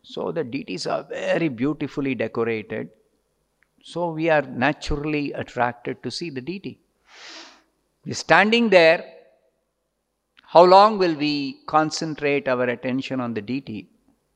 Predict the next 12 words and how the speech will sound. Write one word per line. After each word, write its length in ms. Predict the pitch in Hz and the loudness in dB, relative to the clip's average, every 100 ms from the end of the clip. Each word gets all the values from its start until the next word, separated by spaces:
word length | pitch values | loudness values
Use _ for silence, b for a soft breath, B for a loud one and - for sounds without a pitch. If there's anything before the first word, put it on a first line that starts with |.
| _ _ | _ _
Maybe 240 | 240 214 196 | -12 -8 -6
for 160 | 135 | -6
a 40 | 127 | -6
little 260 | 120 120 | -6 -10
time. 360 | 104 113 104 101 _ _ _ _ _ _ - | -6 -6 -8 -14 _ _ _ _ _ _ -6
After 260 | 123 - | -6 -4
that, 440 | 123 151 175 - _ _ _ _ _ _ _ - | 0 0 -2 -20 _ _ _ _ _ _ _ -6
tendency 680 | 135 156 190 175 156 135 | -2 0 0 -2 -2 -2
is 440 | 135 165 - - _ _ - | -2 -4 -10 -14 _ _ -8
to 60 | 120 | -2
look 280 | 127 - - | -2 -4 -4
around. 540 | 117 113 104 95 92 | 0 2 0 -4 -12